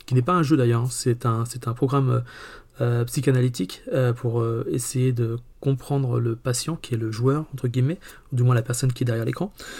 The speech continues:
qui s'appelle Elisa et qui a été repris de nombreuses fois. C'est un personnage qui revient souvent dans de nombreux jeux, dans Deus Ex, ou encore dernièrement dans un autre jeu d'aventure. Elisa, c'est, c'est, c'est une I A, euh, on va dire débutante, <laughs> une, une I A, euh,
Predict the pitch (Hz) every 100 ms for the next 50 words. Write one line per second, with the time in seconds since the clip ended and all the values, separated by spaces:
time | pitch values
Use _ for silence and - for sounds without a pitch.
0 | - - - 123 135 127 127 123 156 175
1 | 135 131 120 135 127 123 151 127 160 170
2 | 165 - 156 - 120 123 135 135 - -
3 | 123 120 127 123 - - 156 156 - 131
4 | 123 127 143 143 151 127 117 120 117 135
5 | 139 - - 131 123 127 120 117 131 123
6 | 117 117 123 120 113 110 123 127 120 123
7 | 117 113 117 165 - - - 139 135 151
8 | 165 - 143 139 - 131 123 120 - 127
9 | 127 135 147 156 160 170 135 123 120 120
10 | - - - - - 120 117 117 123 120
11 | 147 165 - - - - - - - 127
12 | 127 147 147 131 139 147 139 123 127